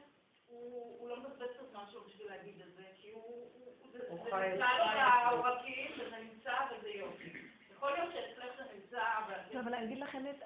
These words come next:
Speaker 3: הדור נמצא במקום שחייבים לעזור לו, כי הוא ייפול בייאוש והתאבדות.
Speaker 1: אבל
Speaker 2: כולם רוצים
Speaker 1: אנחנו
Speaker 2: לשמוע את
Speaker 1: חייבים לדבר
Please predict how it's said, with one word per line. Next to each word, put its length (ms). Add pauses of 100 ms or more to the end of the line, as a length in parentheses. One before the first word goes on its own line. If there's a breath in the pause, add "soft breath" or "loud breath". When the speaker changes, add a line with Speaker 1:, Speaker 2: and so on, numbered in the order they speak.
(220)
Speaker 3:
הדור 400
נמצא 340
במקום 640
שחייבים 680
לעזור 500
לו, 200
כי 120
הוא 80
ייפול 240
בייאוש 440
והתאבדות. 560
Speaker 1:
אבל 260
Speaker 2:
כולם 160
רוצים 220
Speaker 1:
אנחנו 140
Speaker 2:
לשמוע 220
את 40
Speaker 1:
חייבים 180
לדבר 40